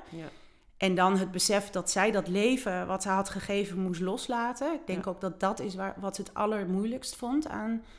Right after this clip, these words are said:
Speaker 2: overlijden. Want ze was niet echt bang voor de dood, maar dat loslaten van ons als kinderen, dat vond ze afschuwelijk. En andersom.
Speaker 1: Ja.
Speaker 2: Maar toen ik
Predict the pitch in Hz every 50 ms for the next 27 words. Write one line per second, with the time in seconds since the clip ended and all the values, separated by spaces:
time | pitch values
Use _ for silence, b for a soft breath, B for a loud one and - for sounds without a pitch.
0 | B B B B B B B - 220 214 196 214 202 196 196 196 220 269 277 269
1 | 220 208 208 190 165 196 214 196 202 180 180 202 202 208 208 190 - 208 180 190
2 | 160 - 208 208 214 214 208 - - 185 180 180 185 190 214 214 - 220 190 190
3 | 196 - - - - 190 196 190 175 175 - - - 240 240 233 214 196 180 180
4 | 185 180 - - 190 202 - - - - - - - - - 214 202 214 214 214
5 | - - - - - - - - - - - - - - - 175 165 165 180 175
6 | 170 185 196 226 311 330 B B B B B B 156 160 147 - B B B B
7 | B 196 196 196 190 - - 214 214 202 196 196 - - -